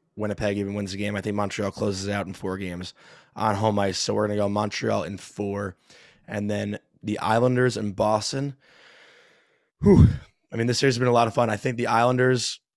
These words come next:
win on home ice. I think Boston wins on home ice. So I think they split the next two games. And then I think Boston wins in seven on home ice. And then we go to Carolina and Tampa Bay.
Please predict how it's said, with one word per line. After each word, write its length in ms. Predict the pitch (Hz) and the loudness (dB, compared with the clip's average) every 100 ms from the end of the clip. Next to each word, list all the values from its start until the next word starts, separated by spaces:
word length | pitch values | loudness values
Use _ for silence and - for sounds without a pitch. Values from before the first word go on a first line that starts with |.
| _ | _
win 200 | 107 123 | 0 2
on 100 | 123 | 2
home 180 | 120 127 | 2 2
ice. 260 | 127 127 - | 2 2 0
I 20 | |
think 160 | 110 98 | -4 0
Boston 380 | 110 110 123 113 | 0 0 0 -2
wins 120 | 110 | 0
on 60 | |
home 180 | 113 117 | 0 0
ice. 200 | 113 110 | 0 -2
So 100 | 107 | -4
I 80 | 104 | -6
think 300 | 95 110 98 | -6 -8 -6
they 100 | 101 | -8
split 340 | - - 113 | -8 -6 -6
the 60 | 110 | -4
next 200 | 107 - | -6 -4
two 120 | - | -4
games. 460 | 113 110 131 143 - _ _ _ _ | -2 0 0 -2 -6 _ _ _ _
And 160 | 107 107 | -8 -4
then 60 | |
I 120 | 107 95 | -4 -4
think 360 | - 104 95 | -6 -8 -6
Boston 560 | 107 104 101 110 101 65 | -4 -4 -4 -8 -10 -10
wins 300 | 101 104 101 | -8 -8 -8
in 120 | 101 | -8
seven 440 | - 107 104 104 - | -6 -8 -8 -10 -10
on 300 | 92 98 104 | -10 -8 -10
home 320 | 87 - 104 101 | -12 -6 -6 -4
ice. 440 | 104 98 - - _ _ _ _ | -6 -6 -8 -10 _ _ _ _
And 180 | 110 104 | -8 -6
then 160 | 101 101 | -6 -6
we 100 | 98 | -6
go 340 | - 110 104 - | -4 -4 -4 -8
to 380 | - 110 107 107 - _ _ | -8 -6 -4 -6 -12 _ _
Carolina 600 | - 127 131 123 120 117 | 2 4 4 4 2 0
and 220 | 107 104 - | -4 -8 -6
Tampa 300 | 120 110 101 | -6 -4 -4
Bay. 360 | 101 101 101 | -4 -4 -8